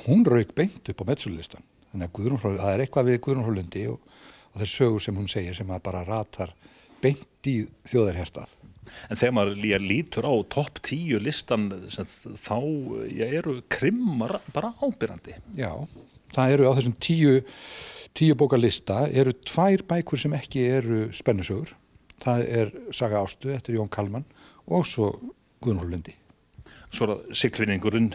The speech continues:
Speaker 2: eh, Ragnar Jónasson, hann
Speaker 1: Já.
Speaker 2: er í öðru sæti.
Speaker 1: Já, hann er það. Og hann hefur, sko, verið að slá í gegn líka í útlöndum og,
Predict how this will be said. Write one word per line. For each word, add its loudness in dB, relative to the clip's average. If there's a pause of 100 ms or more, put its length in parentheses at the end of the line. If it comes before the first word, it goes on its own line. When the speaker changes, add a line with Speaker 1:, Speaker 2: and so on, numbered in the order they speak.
(260)
Speaker 2:
eh, -12 (240)
Ragnar 0
Jónasson, 2
hann 2
Speaker 1:
Já. 4
Speaker 2:
er 2
í 2 (100)
öðru -2
sæti. -10 (160)
Speaker 1:
Já, -6 (480)
hann -4
er -10
það. -10 (640)
Og -2
hann 4
hefur, 4 (360)
sko, -8
verið 0
að -4
slá 0
í 2
gegn -2
líka -4 (100)
í -4
útlöndum -2
og, -10